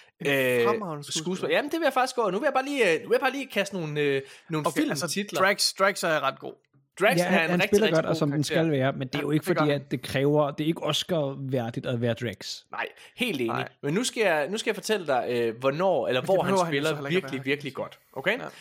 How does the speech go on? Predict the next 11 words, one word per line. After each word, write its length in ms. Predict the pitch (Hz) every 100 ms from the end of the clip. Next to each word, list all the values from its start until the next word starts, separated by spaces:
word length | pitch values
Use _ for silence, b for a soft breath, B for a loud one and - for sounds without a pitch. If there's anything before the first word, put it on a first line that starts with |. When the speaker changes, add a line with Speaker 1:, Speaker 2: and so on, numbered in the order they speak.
| B B
Speaker 2:
Så, 400 | - - 165 151
øh, 380 | 147 139 131 127 -
altså, 400 | 139 147 135 -
hvis 200 | 143 143
man 120 | 156 156
ikke 260 | 240 302
har 80 | 262
set 280 | 208 247 208
den, 160 | 190 175 - -
øh, 500 | 147 143 135 120 113 -
fremragende 420 | 202 285 208